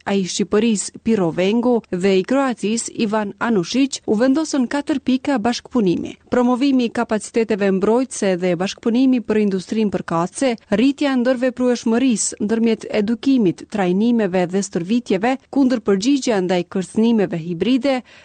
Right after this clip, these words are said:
dhe rritja e qëndrueshmërisë, ofrimi i mbështetjes së plot për integrimin euroatlantik. Në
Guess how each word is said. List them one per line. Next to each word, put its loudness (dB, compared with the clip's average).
dhe 2
rritja -2
e -6
qëndrueshmërisë, 0
ofrimi 2
i 2
mbështetjes -4
së -8
plot -2
për 0
integrimin 2
euroatlantik. -2
Në 4